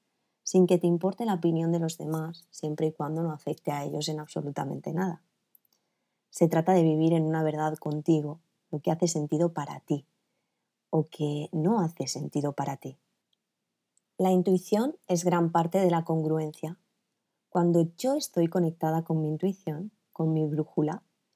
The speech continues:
que me dice hacia dónde dirigirme y hacia dónde no dirigirme, eso me hace vivir en congruencia, porque si no me vibró, pues no me vibró. La congruencia es algo que se vive mucho más desde el corazón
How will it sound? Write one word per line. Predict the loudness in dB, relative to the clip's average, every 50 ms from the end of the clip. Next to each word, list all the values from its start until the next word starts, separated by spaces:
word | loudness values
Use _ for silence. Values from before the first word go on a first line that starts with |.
| _ _ _ _ _ _ _ _ _
que | 0 2
me | 4 4 6
dice | 6 4 4 4 2 0 2
hacia | 0 0 -2 -4 -4
dónde | -2 0 0 0 0
dirigirme | 0 0 -2 -2 0 4 4 6 6 6 4 4 2 0 0
y | -2 -2
hacia | -4 -4 -4 -2
dónde | 0 0 0 0 0 0 -2
no | -2 0 0 2 2
dirigirme, | 2 0 -2 -2 0 2 2 2 2 0 -2 -6 -10 _ _ _ _ _ _ _ _ _ _ _ _ _ _ _ _ -4
eso | -2 0 0 2 2 4
me | 4 4 2
hace | 2 4 4
vivir | 6 6 6 6 4 4
en | 2 2
congruencia, | 2 0 -2 -2 -2 -4 -4 -4 -6 -8 -10 -14 -14 -16 _ _ _ _ _ _
porque | -4 -2 0 0 0 0
si | 0 0 -2 0
no | 0 2 2
me | 4 4 4
vibró, | 4 4 4 2 2 0 0 -6 _ _ _ _
pues | -6 -4 -4 -2
no | -2 -4 -4
me | -4 -6
vibró. | -8 -10 -12 -12 -12 -14 -14 _ _ _ _ _ _ _ _ _ _ _ _ _ _ _ _ _ _ _ _ _ _ -6
La | -6 -2
congruencia | 0 0 2 2 2 2 2 0 0 2 2 2
es | 2 4 4
algo | 4 4 4 4 2 0
que | 0 -2
se | -4 -4 -2 -2
vive | 0 0 0 0
mucho | 0 0 -2 -2 -2 -2 -2
más | -2 -2 -6 -10 -12
desde | -12 -10 -8 -6 -6
el | -6 -4
corazón | -4 -4 -4 -4 -6 -4 -2 0 0 0 -2